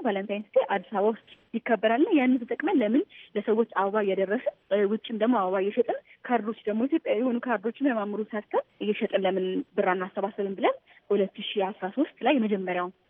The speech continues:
የቫለንታይንስ ዴይ ፈንድሬዘራችንን አዘጋጀን። አሁን የምናዘጋጀው አምስተኛ ዓመታችን ነው ስናዘጋጅ ሁለት ሺ አስራ ሦስት ላይ አራት ሺህ ብር ነበር ያገኘነው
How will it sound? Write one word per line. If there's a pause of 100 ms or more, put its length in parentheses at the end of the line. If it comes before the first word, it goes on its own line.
የቫለንታይንስ
ዴይ
ፈንድሬዘራችንን
አዘጋጀን። (320)
አሁን
የምናዘጋጀው (140)
አምስተኛ
ዓመታችን
ነው
ስናዘጋጅ (380)
ሁለት
ሺ
አስራ
ሦስት
ላይ
አራት
ሺህ
ብር
ነበር
ያገኘነው